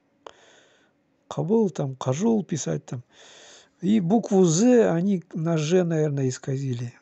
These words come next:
«Азык», там А Ж К, э,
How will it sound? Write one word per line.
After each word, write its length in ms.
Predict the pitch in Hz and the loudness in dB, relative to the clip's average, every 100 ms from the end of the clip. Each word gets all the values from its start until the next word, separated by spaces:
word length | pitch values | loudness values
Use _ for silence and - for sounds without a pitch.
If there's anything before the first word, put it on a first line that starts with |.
| _ _ _ _ _ _ _ _ _ _ _ _ _ _ _ _ _ _ _ _ | _ _ _ _ _ _ _ _ _ _ _ _ _ _ _ _ _ _ _ _
«Азык», 720 | 127 139 151 226 - - - _ _ _ _ _ _ _ _ _ _ _ _ _ _ _ _ _ _ _ _ | -4 -2 -2 -4 -4 -12 -20 _ _ _ _ _ _ _ _ _ _ _ _ _ _ _ _ _ _ _ _
там 280 | - 123 123 - _ _ _ _ - | -14 -12 -12 -18 _ _ _ _ -8
А 160 | 135 | -4
Ж 160 | 127 139 131 | -2 -4 -4
К, 400 | 190 208 190 - _ _ _ _ _ _ _ _ _ _ _ _ _ _ _ _ _ _ _ _ _ - | -2 0 0 -6 _ _ _ _ _ _ _ _ _ _ _ _ _ _ _ _ _ _ _ _ _ -10
э, 360 | 139 135 131 | -6 -4 -6